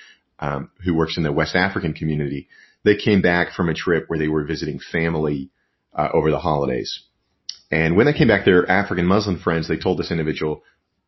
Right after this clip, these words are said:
uh, "Oh, we can no longer trust you as a teacher about Jesus." And he asked them why, and they said, "Oh, well, everyone knows that religious teachers have beards,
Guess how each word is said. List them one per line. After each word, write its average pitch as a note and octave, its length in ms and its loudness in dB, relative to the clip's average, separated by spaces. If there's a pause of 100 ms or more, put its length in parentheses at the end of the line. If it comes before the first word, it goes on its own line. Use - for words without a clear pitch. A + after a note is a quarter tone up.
(140)
uh, D#2 260 -6 (120)
"Oh, D3 180 4
we G2 160 4
can G2 120 -2
no G2 120 4
longer F2+ 340 2
trust - 400 -2
you E2 200 -2
as D2 120 -4
a D2 60 -4
teacher A#2 360 -2
about D2+ 220 -2
Jesus." - 600 -6 (280)
And D#2 100 -4
he D#2+ 100 0
asked D#2 160 -2
them E2+ 120 -4
why, G2+ 260 2
and D#2+ 100 -2
they D#2 80 -4
said, D#2+ 280 -4 (300)
"Oh, F#3 100 0
well, A#2+ 160 6
everyone B2 360 4
knows F2+ 460 2
that D#2+ 280 2 (140)
religious F2+ 400 0
teachers E2 360 -6
have D2+ 240 -4
beards, - 680 -2